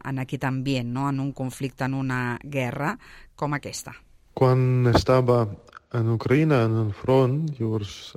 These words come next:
Speaker 2: el, com ho feia, coses és el agafar el ferit des del front, des de línia del combat,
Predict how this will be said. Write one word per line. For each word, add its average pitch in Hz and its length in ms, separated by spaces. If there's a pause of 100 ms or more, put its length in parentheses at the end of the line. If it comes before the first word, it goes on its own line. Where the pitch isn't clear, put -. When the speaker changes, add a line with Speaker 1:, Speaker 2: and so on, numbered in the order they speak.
(120)
Speaker 2:
el, 104 520 (520)
com 117 220
ho 107 60
feia, 123 400 (840)
coses 117 440
és 113 240
el 113 420 (220)
agafar 113 640 (260)
el 110 140
ferit 123 480 (120)
des 107 300
del 113 220
front, 139 500 (600)
des 113 180
de 117 120
línia 117 420
del 107 260
combat, 127 560